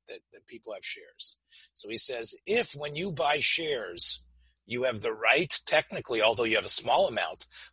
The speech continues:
but you have the right technically to vote, you have some voting privileges in the company,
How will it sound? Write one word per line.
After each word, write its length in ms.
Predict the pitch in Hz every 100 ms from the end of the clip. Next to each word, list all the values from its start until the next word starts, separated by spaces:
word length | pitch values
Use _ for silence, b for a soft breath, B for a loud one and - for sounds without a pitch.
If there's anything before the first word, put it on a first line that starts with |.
| -
but 120 | 110
you 80 | 117
have 120 | 104
the 260 | 107 110
right 320 | 101 113 147 135
technically 640 | - 151 - 143 - 123
to 120 | 107 110
vote, 520 | 98 113 190 - - _ _ - - - - - - - - - - - -
you 120 | 101
have 120 | 104
some 340 | - 160 147 107
voting 480 | 117 135 147 151
privileges 760 | - 143 143 160 135 190 175 - 127
in 60 |
the 80 | 127
company, 540 | - 139 127 160 220